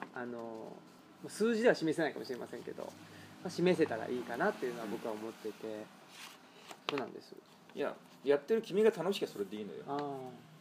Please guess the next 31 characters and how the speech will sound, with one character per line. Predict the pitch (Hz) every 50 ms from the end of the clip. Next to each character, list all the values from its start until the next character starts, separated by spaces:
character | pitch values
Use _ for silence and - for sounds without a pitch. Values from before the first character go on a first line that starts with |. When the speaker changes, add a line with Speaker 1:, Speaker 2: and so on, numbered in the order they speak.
| - - -
Speaker 1:
そ | 160
う |
で | 131 107
す | - -
ね。 | - 107 110 113
Speaker 2:
う | 110 110 107
ん。 | 98 92 - - - - - - - - - - - - - -
Speaker 1:
最 | - 160 180 180
近 | - 196
も | 185 175
う |
こ | - - 202
の | 220 226
こ | 226 220
と | 202
ば | 170 156
っ |
か | - 196
り | 156
考 | 147 135 127
え | 117
て | 110 110
て、 | - 107 101 101 - -
Speaker 2:
う | 101
ん。 | 101 90 85 - - 139 151 - - 220 202 - 214 196
Speaker 1:
<laughs> | - 190 - 254 - 233 - -
楽 | 185 196 196 190
し | 214 214
い |
か | 165 143
ら | 123